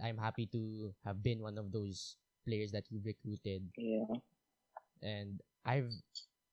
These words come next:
Speaker 1: we actually had this little streak going with Red Foxes. We were wi-, we won the first, we won our first open play tournament sometime back in November, I think.
Speaker 2: Yeah. Mm-hmm. And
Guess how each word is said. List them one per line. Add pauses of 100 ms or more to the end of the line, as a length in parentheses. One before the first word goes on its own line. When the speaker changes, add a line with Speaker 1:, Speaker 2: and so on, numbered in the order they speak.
Speaker 1:
we
actually
had
this (300)
little
streak
going (120)
with (560)
Red
Foxes.
We
were (120)
wi-, (280)
we
won
the
first, (480)
we
won
our
first
open
play
tournament
sometime
back
in
November, (120)
I
think.
Speaker 2:
Yeah. (880)
Mm-hmm. (400)
And